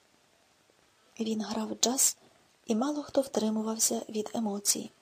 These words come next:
І брутальність пози, майже зневажливої, байдужої до публіки, і... Аристократичність чорного рояля і те, що він видобував з цього пихатого лискучого пана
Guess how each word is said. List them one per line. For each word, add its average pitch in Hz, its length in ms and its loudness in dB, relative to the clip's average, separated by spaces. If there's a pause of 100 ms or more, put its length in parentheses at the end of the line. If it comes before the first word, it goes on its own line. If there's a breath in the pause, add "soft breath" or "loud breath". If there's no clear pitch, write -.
(960)
І 226 80 0
брутальність 208 760 0
пози, 226 420 0 (420 loud breath)
майже 220 300 4
зневажливої, 214 880 0 (400 loud breath)
байдужої 240 640 6
до 233 100 6
публіки, 233 640 -2 (840)
і... 226 220 0 (340 soft breath)
Аристократичність 226 1400 0
чорного 226 480 0
рояля 220 540 0 (760 loud breath)
і 247 80 2
те, 277 340 2 (300)
що - 380 6
він 269 220 2
видобував 247 580 8
з - 60 8
цього 247 280 4
пихатого 247 600 2
лискучого 226 600 4
пана 220 480 2